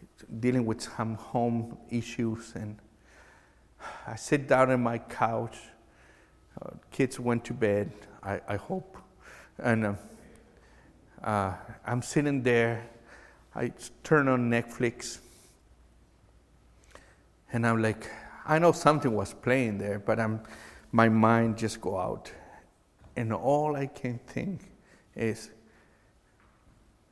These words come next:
"God, can you help me?" Just that.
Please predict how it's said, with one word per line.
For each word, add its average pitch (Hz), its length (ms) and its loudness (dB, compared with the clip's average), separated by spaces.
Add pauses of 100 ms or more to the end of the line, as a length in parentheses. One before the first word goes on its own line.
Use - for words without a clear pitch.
(560)
"God, 156 220 -2
can - 240 -8
you 208 100 -2
help - 380 -4
me?" 175 220 -4 (3750)
Just 131 260 -10
that. 143 320 -14